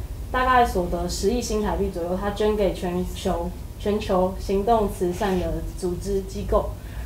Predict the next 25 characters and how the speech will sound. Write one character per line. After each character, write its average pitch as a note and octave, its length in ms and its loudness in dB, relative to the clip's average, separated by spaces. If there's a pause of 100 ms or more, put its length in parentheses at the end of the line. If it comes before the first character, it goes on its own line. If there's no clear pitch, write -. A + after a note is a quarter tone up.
然 G#3+ 100 2
后 B3+ 120 6
他 C4+ 60 10
为 B3 100 10
了 G#3 100 10
同 G3 240 2
性 A#3 180 4
权 F#3 280 0
益， F#3+ 160 0
还 F3+ 180 0
有 F3 240 0
尼 F#3 140 4
泊 G3+ 260 4
尔 F#3 80 6
的 F3+ 140 0
一 G3+ 100 0
只 A#3 140 0
老 G#3 160 6
虎， - 260 2 (400)
他 A#3+ 80 6
可 A#3+ 100 8
能 G3 140 6
捐 A3 180 2
了 G3+ 240 4
一 F#3+ 60 0